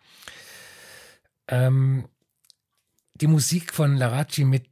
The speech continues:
dieser elektrischen Zither hat einen sehr hohen Wiedererkennungswert. Und es wundert mich, dass diese Zither scheinbar nur auf einem Track in der ganzen Pracht zu hören ist,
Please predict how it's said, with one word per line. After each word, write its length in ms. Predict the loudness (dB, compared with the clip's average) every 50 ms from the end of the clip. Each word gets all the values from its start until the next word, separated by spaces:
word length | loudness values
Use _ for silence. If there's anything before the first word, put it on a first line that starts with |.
| _ _ _ _ _ _ _ -6
dieser 240 | -4 -2 0 0 0
elektrischen 480 | -2 -2 -4 -6 -6 -6 -4 -4 -4
Zither 320 | -4 -4 -4 -4 -2 -2 -2
hat 140 | -2 -4 -4
einen 240 | -4 -4 -2 -2
sehr 480 | -4 -4 -4 -4 -2 -2 -2 -2 -4 -6 _ _ _ _ _ _ _ _ _ _ _ _ _ -8
hohen 300 | -4 0 0 2 0 0
Wiedererkennungswert. 920 | -2 -4 -4 -4 -4 -4 -6 -6 -6 -6 -8 -8 -10 -12 -12 -12 -12 -12 -10
Und 220 | -10 -12 -12 -12 _
es 320 | -12 -8 -8 -8 -6 -8
wundert 420 | -8 -6 -4 -2 -2 -4 -4 -4 -6
mich, 340 | -6 -6 -6 -8 -10 -12 -6
dass 380 | -4 -4 -4 -4 -6 -10 -12 _ _ -20 -20 -20 _ _ -6
diese 280 | -4 -2 -2 -2 -2 -4 -6 -14 -20 _ -12
Zither 640 | -8 -4 -4 -4 -6 -4 -4 -4 -4 -4 -6 -10 -16 _ -12
scheinbar 480 | -8 -6 -4 -2 0 0 0 0 0
nur 160 | 0 0 0 -2
auf 100 | -4 -4
einem 340 | -6 -4 -2 0 0 -2
Track 240 | -2 -4 -6 -6 -4
in 80 | -4 -4
der 120 | -4 -6
ganzen 480 | -6 -6 -6 -6 -6 -6 -6 -6 -8 -10 _ _ _ _ -12
Pracht 380 | -10 -8 -8 -8 -8 -12 -12
zu 140 | -8 -6 -4
hören 260 | -4 -2 -2 -4 -4
ist, 220 | -4 -4 -6 -8